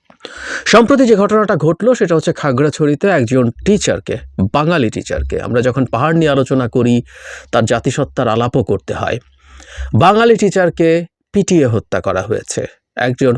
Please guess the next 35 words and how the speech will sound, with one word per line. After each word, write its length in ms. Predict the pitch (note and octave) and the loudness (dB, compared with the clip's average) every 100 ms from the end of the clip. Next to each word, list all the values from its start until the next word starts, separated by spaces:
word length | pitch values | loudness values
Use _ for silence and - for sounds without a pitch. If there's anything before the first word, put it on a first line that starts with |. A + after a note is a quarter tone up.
| - | -2
পাহাড়ি 320 | D#3 D3+ F3+ C#3+ | -2 0 0 -2
ছাত্রীকে 460 | - A2+ - A2+ A2+ | -4 -6 -4 -4 -2
ধর্ষণের 500 | - C#3+ - C3+ G#2 F2 | -2 -4 -4 -2 -2 -2
অভিযোগে। 440 | - G#2 - - - _ _ _ - - - - - - - - | -6 -8 -10 -12 -14 _ _ _ -20 -20 -20 -20 -20 -20 -10 0
অনেক 300 | A3+ G3+ - - - - A#2 | 2 2 0 -8 -10 -2 0
ডিটেইলড 340 | B2+ F#3+ F3+ - | 2 4 4 2
পত্রপত্রিকায় 760 | D#3+ - E3 F#3 F3+ C3 G#2+ G#2 | -4 -2 -2 0 0 0 0 -2
আছে, 140 | - C3 | -4 -4
আমি 160 | B2+ C#3 | 0 -2
আসলে 320 | A#2 C3 A#2+ A2+ C3+ | -2 -2 0 0 0
এই 80 | |
বিষয়গুলো 540 | A#2 A2+ B2+ A2 G#2+ A2 | 0 0 0 0 0 0
নিয়ে 180 | G#2+ G2+ F#2+ | 0 -2 0
আলোচনা 340 | G#2+ - G2+ G2 | -2 -2 -4 -2
করতে 280 | G#2+ - G#2+ | -4 -2 -2
চাই 140 | C3+ A#2+ | 0 0
না, 100 | F#2 G2+ | 0 0
এগুলো 160 | A#2+ | 0
আলোচনার 340 | A2 A2 A#2+ G2+ | 0 -2 -2 0
বিষয় 340 | B2+ - - - | 0 0 -6 -8
না, 40 | - _ - | -12 _ -8
একেবারেই 460 | B2+ - - - - | -4 -2 -2 -8 -12
না। 60 | - - _ _ - - - - - A#2+ | -14 -16 _ _ -20 -10 -10 -8 0 4
দুটো 200 | A#3+ A#3 A2 | 6 4 2
ইস্যু, 140 | - B2+ | 0 -4
একটা 160 | A#2+ D3+ | -2 -2
হচ্ছে 160 | - C#3+ - | -2 -4 0
পিটিয়ে 320 | A3+ G#3 D#3 | 2 2 2
হত্যা 340 | A#2+ - A#2 | 0 -6 -8
করা 260 | G#2+ G#2 C#3 F3+ _ _ _ - | -4 -4 -6 -10 _ _ _ -2
এবং 160 | F#3+ A3+ A#3+ | 2 2 4
এর 140 | A3+ - G#3+ | 2 2 -2
আগে 180 | F3 A2+ - | 0 -2 0
কয়েকদিন 420 | G#3+ G#3 C#3 C#3+ | 0 2 0 0
আগেই 320 | A#2 A2 A2+ | 0 -2 -4